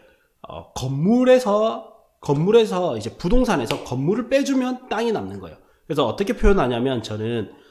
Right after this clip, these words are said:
어, 건물, 아파트나 상가는 이렇게 사람들이 직접 사용하는 고, 땅은 그 건물을 만들기 위해 필요한 일 차 재료가 땅이거든요. 그래서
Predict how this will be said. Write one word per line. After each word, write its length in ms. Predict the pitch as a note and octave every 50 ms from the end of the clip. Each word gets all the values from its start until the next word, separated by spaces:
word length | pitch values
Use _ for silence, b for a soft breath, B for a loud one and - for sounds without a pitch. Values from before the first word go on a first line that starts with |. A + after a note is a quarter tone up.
| B B _ -
어, 360 | B2+ A#2+ - - - _ _ b b b b b b _ _ _ _ _ _ -
건물, 480 | - C#3+ C#3 D3 F3+ A3 G#3 E3 - - -
아파트나 540 | - D3 - - A#3 A#3 - - E3 D#3+ D#3
상가는 720 | D3 - G#3 G#3+ G#3 G#3 G3+ G3 D#3 C3+ C#3 D3 C#3 A#2 G2+
이렇게 320 | F2+ F2 G#2 - - G2+
사람들이 480 | - - - D3+ E3+ F3+ F3+ F#3+ E3+ D3
직접 260 | - D3 C#3+ - D#3
사용하는 880 | - - C#3 C#3+ D3+ D#3+ D#3+ E3 E3+ E3+ E3 E3+ E3+ F3 F3 F3 F3+ F3+ F3
고, 360 | - - C3 C#3+ B2 - B B B B B _ -
땅은 580 | G#3 G#3+ A3+ A#3+ A#3+ B3 B3+ B3+ B3+ - - -
그 200 | - - F3+ F#3+
건물을 540 | - - B2 A2+ B2 C3+ D3+ F3 G3 A#3 A#3+
만들기 600 | A3+ C#3+ G#2+ A2 A#2+ C#3 F#3+ B3 A#3+ A3 A3 F3
위해 200 | D#3+ D#3+ D#3+ D#3+
필요한 680 | - - - A3 G3+ G#3+ G#3 G3+ G3 G#3 A3 A3+ A3 - -
일 180 | - B3 B3 -
차 140 | - C4
재료가 440 | B3 G3+ E3 D3 D3 C#3+ D#3+ D#3+ D#3+
땅이거든요. 760 | - F3 G3+ G#3+ G#3+ D#3+ C#3+ A#2 A2+ G#2+ G2+ A2+ D3+ F3+ - B B B B B B B B
그래서 480 | B E3 D#3 D#3 G3+ A3 A#3+ A3+ - -